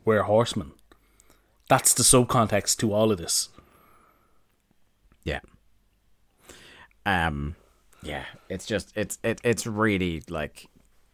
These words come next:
Speaker 2: it's just, it's just a great bit of business,
Speaker 1: But
Speaker 2: this,
Speaker 1: the
Speaker 2: wasn't it?
Speaker 1: match itself is just so, like, you wanna talk about just four professional wrestlers who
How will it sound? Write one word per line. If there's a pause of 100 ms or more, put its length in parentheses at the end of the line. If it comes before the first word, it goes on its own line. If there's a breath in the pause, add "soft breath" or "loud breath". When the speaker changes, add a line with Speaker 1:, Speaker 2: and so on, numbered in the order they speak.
(160)
Speaker 2:
it's
just, (380)
it's
just
a
great
bit
of
business,
Speaker 1:
But
Speaker 2:
this,
Speaker 1:
the
Speaker 2:
wasn't
it?
Speaker 1:
match
itself
is
just
so, (580 soft breath)
like,
you
wanna
talk
about
just
four
professional
wrestlers (680 soft breath)
who